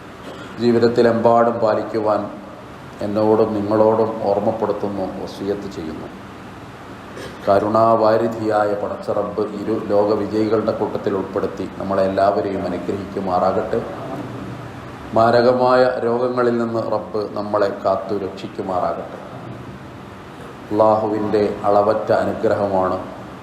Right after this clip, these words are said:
നമ്മുടെ ജീവിതത്തിലെ ഓരോ നിമിഷങ്ങളും എന്ന് ഓരോ വിശ്വാസിയും തിരിച്ചറിയുന്നു. ഈ ആയുസ്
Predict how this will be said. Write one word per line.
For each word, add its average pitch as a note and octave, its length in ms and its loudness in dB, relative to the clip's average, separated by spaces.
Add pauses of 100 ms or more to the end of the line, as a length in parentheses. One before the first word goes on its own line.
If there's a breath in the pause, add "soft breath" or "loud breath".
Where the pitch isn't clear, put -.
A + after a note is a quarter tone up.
(1300)
നമ്മുടെ A2+ 240 4 (100)
ജീവിതത്തിലെ B2+ 580 4 (100)
ഓരോ B2 180 6 (200)
നിമിഷങ്ങളും B2 640 0 (100)
എന്ന് A#2 200 0 (300)
ഓരോ A2 180 4 (140)
വിശ്വാസിയും A2+ 680 0 (140)
തിരിച്ചറിയുന്നു. G2 720 -6 (1700)
ഈ G2+ 40 -2 (180)
ആയുസ് A2 440 2